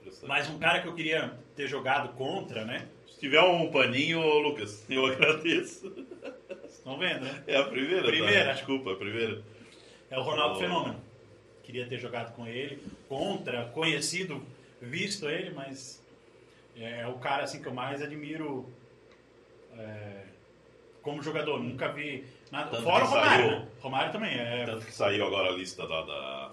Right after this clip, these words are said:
Speaker 1: France Football lá
Speaker 2: É.
Speaker 1: e tá o Ronaldo como
Speaker 2: Tá o Ronaldo.
Speaker 1: os onze. E aí, cara, não tem, né? Não
Speaker 2: Não,
Speaker 1: tem.
Speaker 2: não. Quem, quem vê ele, tipo, ah, não conhece, de repente,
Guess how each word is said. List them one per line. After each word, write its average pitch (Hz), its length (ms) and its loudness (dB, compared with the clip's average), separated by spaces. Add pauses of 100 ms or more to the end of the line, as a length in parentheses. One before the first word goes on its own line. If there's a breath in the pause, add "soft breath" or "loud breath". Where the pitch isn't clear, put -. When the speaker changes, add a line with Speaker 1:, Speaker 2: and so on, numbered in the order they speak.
Speaker 1:
France 85 260 -10
Football 98 420 -4
lá 92 220 2
Speaker 2:
É. 98 100 0
Speaker 1:
e - 40 -6
tá 107 100 4
o 117 60 4
Ronaldo 127 360 -2
como 135 180 -6
Speaker 2:
Tá 117 60 -4
o 151 40 -4
Ronaldo. 151 300 -2
Speaker 1:
os 143 80 -8 (160)
onze. - 120 -16
E 381 60 -4
aí, 339 160 -4
cara, 339 260 -4
não - 160 -6
tem, 277 220 -10
né? - 260 -10
Não 151 240 2
Speaker 2:
Não, 127 60 -4
Speaker 1:
tem. - 240 -8
Speaker 2:
não. - 60 -18 (340 loud breath)
Quem, 196 320 -2
quem 190 180 0
vê 170 160 0
ele, 131 500 -2
tipo, 135 300 -8
ah, 135 440 2
não 127 160 -10
conhece, 139 680 -2
de 123 100 -8
repente, 123 440 -10